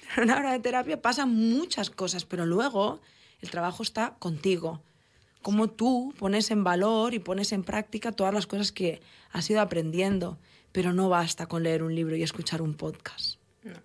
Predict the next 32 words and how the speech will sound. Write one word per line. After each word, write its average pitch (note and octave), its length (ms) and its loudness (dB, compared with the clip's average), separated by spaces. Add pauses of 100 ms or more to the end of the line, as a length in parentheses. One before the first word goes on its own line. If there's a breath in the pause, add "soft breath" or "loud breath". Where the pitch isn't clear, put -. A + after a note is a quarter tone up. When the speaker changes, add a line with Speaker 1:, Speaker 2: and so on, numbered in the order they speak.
(280)
Speaker 1:
Ojalá D3+ 300 0
que E3+ 100 -4
sí. - 180 -4 (380)
Speaker 2:
Ya, B3+ 240 -16 (100)
pero F3+ 160 -12
Speaker 1:
Pero C#3+ 140 -4
Speaker 2:
no C3 80 -2
Speaker 1:
no. C3+ 60 -6
Speaker 2:
es C3 80 -12
así. - 280 -20 (640 loud breath)
No, E3+ 160 -6
no. - 160 -6 (280 loud breath)
Y F#3 180 0
al E3+ 140 2
final F3 300 -2
es G3 140 0
lo G3 100 0
que F#3+ 80 -2
dices E3 320 -2
tú, F3+ 160 -2
¿no? G#3+ 380 -2
Que - 320 -4
la F3+ 160 -6
terapia G#3 340 -2
es G#3+ 80 -6
para E3 300 -4
ti. A#3 320 -2 (320 loud breath)
Yo, G3 80 2 (840)
mira, G#3 340 2
muchas G3 360 -2
veces, B3 380 0 (480 loud breath)
pues, F#3 320 -6